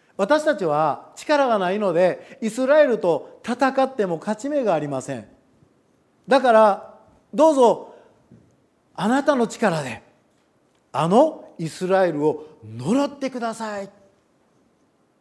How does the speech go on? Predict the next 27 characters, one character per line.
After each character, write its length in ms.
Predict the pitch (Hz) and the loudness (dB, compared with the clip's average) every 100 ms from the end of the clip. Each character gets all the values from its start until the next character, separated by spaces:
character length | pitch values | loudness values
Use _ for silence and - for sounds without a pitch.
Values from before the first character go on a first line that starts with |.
| _ _ _ _ _ _ _ _ _ _ _ _ _ _ _ _ | _ _ _ _ _ _ _ _ _ _ _ _ _ _ _ _
し 80 | - | -10
か 120 | 175 | -10
し、 260 | 175 123 110 _ _ _ _ _ _ _ _ _ _ _ _ _ _ _ _ _ | -10 -16 -18 _ _ _ _ _ _ _ _ _ _ _ _ _ _ _ _ _
そ 180 | - 226 | -2 2
の 60 | 247 | 4
よ 100 | 240 | 4
う 40 | |
な 300 | 180 139 - - 151 | 2 0 -4 -12 -2
要 240 | 165 165 | 2 0
請 220 | 165 160 | 0 -2
を 100 | 147 | 0
受 160 | 131 139 | -2 -6
け 80 | 135 | -6
た 480 | 135 147 143 - - | -4 0 -2 -4 -4
預 120 | 143 | -2
言 220 | 147 160 143 | 0 -2 -4
者 300 | 123 113 - _ _ _ _ _ _ | -8 -8 -12 _ _ _ _ _ _
バ 120 | 123 151 | -2 0
ラ 120 | 135 | -2
ム 160 | 110 | -4
は、 200 | 117 117 - _ _ _ _ _ _ _ _ _ _ _ _ - | -10 -10 -18 _ _ _ _ _ _ _ _ _ _ _ _ -20
呪 460 | 120 160 220 226 233 | -6 2 4 6 4
う 40 | |
ど 160 | 214 220 | 2 0
こ 140 | 196 | -2
ろ 100 | 131 | -4
か 260 | - - | -6 -16